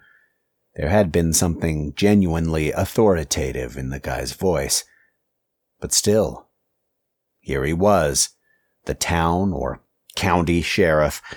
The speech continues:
getting out of his car and saying something into a shoulder-clipped walkie-talkie before he came up their walk. The upset neighbor lady still stood there, waiting,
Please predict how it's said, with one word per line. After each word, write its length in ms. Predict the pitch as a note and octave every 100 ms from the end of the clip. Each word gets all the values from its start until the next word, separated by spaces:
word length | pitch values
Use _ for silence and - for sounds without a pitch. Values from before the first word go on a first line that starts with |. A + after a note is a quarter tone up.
| - -
getting 260 | F2+ F#2
out 140 | G2+ A2
of 80 | A#2
his 140 | B2+
car 480 | - G#2+ G#2 G#2 G#2
and 180 | G2+ G2+
saying 380 | C3 A2+ G2+
something 480 | F#2+ F#2+ E2 E2+ E2+
into 240 | E2+ - F2
a 40 |
shoulder-clipped 960 | - - F2+ G2 G2 F#2+ - F#2+ - F2
walkie-talkie 920 | D2+ D#2 G2 - D2+ - C#2+ C#2 -
before 360 | F#2 - E2+ C#2+
he 80 | D2
came 260 | - C#2
up 160 | C2 -
their 180 | C2+ C#2+
walk. 460 | D2+ C#2+ C2+ - _ _ _ _ _ _ _ _ _ _ _
The 140 | A#2+ A#2+
upset 440 | - - A#2+ -
neighbor 300 | A2+ F#2 F2+
lady 340 | D#2 D2+ D2
still 380 | D#2+ - C#2+ C#2
stood 340 | - - D2+ C#2+
there, 400 | C2+ C#2 - _ _ -
waiting, 520 | F2+ D2 C2+ B1